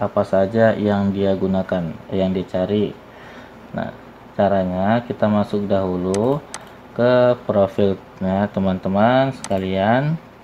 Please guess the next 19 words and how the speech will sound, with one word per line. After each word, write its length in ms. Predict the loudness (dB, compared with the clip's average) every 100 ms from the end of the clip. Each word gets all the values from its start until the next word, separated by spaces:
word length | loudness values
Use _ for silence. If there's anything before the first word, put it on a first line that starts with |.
| -8
Silahkan 320 | 0 0 2
masuk, 480 | 0 0 -2 -2 -4
kemudian 560 | -4 -2 -2 2 2 4
bagian 880 | 4 2 0 2 4 4 2 -2 -6 -12 -20 -20 -4
profilnya 640 | 2 2 2 0 0 0
ini 320 | 0 0 0
teman-teman 640 | 0 -2 -2 0 0 2 0
lihat 240 | 0 0
bagian 400 | 0 0 -2 -2
atas, 320 | 0 0 -2 -4
log 240 | -2 0 -2
aktivitas. 720 | -10 -10 -10 -6 -2 0 0 -6 -20 -20 -20 -8
Nah, 160 | 0 0
di 160 | 2
log 160 | 2 2 -2
aktivitasnya 640 | -4 -4 -2 -2 0 2
ini 160 | 2 0
teman-teman 480 | 0 0 0 -2 -2
klik. 320 | 0 0